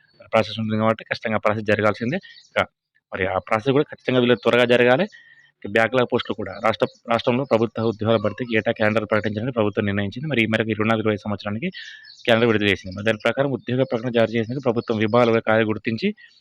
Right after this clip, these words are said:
టీజీపీఎస్సీ ఇతర నియామక సంస్థలకు ప్రతిపాదన పంపించాయి. మరి ఇది అమలు చేయనున్న సమయంలో ఎస్సీ వర్గీకరణకు అనుకూలంగా సుప్రీంకోర్టు తీర్పు ఇవ్వడం, మరి ఆ ప్రాసెస్ కంప్లీట్ కావడంతో మధ్యలో ఆగిపోయిన విషయం తెలిసి నోటిఫికేషన్ జారీ మరి దీంతో గత సెప్టెంబర్ నుంచి షెడ్యూల్ ప్రకటన వెలువడించిన నియామక ప్రకటనలు నిలిచిపోయాయి.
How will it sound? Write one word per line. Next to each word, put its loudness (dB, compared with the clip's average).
టీజీపీఎస్సీ 0
ఇతర 0
నియామక 0
సంస్థలకు -8
ప్రతిపాదన -4
పంపించాయి. -4
మరి 0
ఇది 0
అమలు 2
చేయనున్న 2
సమయంలో -2
ఎస్సీ -2
వర్గీకరణకు 0
అనుకూలంగా -2
సుప్రీంకోర్టు -2
తీర్పు -4
ఇవ్వడం, 0
మరి 0
ఆ 0
ప్రాసెస్ 0
కంప్లీట్ 2
కావడంతో 2
మధ్యలో 0
ఆగిపోయిన -2
విషయం -4
తెలిసి -4
నోటిఫికేషన్ -2
జారీ 0
మరి -2
దీంతో 4
గత -2
సెప్టెంబర్ 0
నుంచి -2
షెడ్యూల్ 0
ప్రకటన 0
వెలువడించిన 0
నియామక 0
ప్రకటనలు -10
నిలిచిపోయాయి. -4